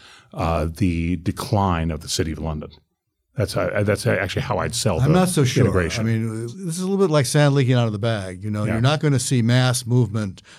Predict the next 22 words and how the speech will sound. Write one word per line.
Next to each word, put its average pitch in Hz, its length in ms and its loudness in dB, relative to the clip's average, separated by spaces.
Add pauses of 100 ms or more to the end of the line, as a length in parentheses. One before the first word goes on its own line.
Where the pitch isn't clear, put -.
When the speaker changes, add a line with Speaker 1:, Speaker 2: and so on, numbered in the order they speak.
(120)
Speaker 2:
to 107 140 -4
Dusseldorf, 101 640 -4 (440)
uh, 117 280 -6
or 107 120 -6
Frankfurt, 113 640 -4
but 110 300 -6
I 113 140 -2
think, 120 340 -2 (340)
uh, 120 440 0 (240)
companies, 120 580 2
uh, 110 160 -2
financial 127 540 2 (180)
institutions 117 580 -2
are 110 100 -4
already 123 240 2
hedging 107 280 -2
their 104 140 -2
bets. 101 300 -8
They're 107 120 -6
staying 123 300 2
in 117 100 2
London, 107 360 -2